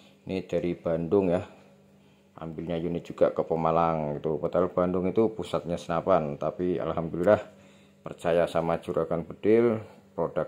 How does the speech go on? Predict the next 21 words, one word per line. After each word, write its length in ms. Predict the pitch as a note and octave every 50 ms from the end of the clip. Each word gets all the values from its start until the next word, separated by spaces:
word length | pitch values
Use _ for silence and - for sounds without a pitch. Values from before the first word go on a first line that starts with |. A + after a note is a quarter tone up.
| -
juragan 320 | - D#2+ D2 D2+ E2+ E2 -
bedil 320 | - - - G2+ G2 F#2
kita 400 | - - E2+ E2 - E2 D#2 -
kirim 400 | - - E2 E2 F2 E2+ F2 F2+ - - - - - - _ -
ke 80 | - F2
Bandung 560 | - - F2 E2 E2 E2+ E2 E2+ E2 E2 -
juga. 400 | - F2 - G#2 F#2+ D#2 - - - - - - - - - - - - - - - _
Terima 400 | - C3+ A#2+ A#2+ C3 C3 C3 B2+
kasih 240 | - D3+ D3+ C#3+ C3
Om 500 | - G#2 G#2 G#2 G#2 G#2 G#2 G#2 G2+ F#2
Syamsul 460 | - G2+ G2 G2 F#2+ F#2 - G2+ D#2
Arifin 480 | D2+ G2 F#2+ F#2+ F#2+ - A2 A2 G#2 -
atas 300 | C#2 E2+ - F2 E2+ -
orderannya. 800 | - F2 E2 - G2+ F2+ E2+ F2 F2+ G#2+ A2+ A2+ A#2 A#2 A2 -
Semoga 580 | - - F2+ F#2 E2 - - G#2 G2 G2+ F#2
Om 160 | C#2 F2+ F#2 E2+
Syamsul 460 | - F2 E2+ D#2+ D#2+ - F#2 F2+ E2
Arifin 400 | E2+ F2 F2 - - A2 G2+ G2+
selalu 400 | - G2 F#2+ E2+ E2+ F2 E2+ -
diberi 300 | F2+ F2+ - - F#2+ F2+ -
sehat, 480 | - F2 E2 - G2+ G#2 G#2 G#2 -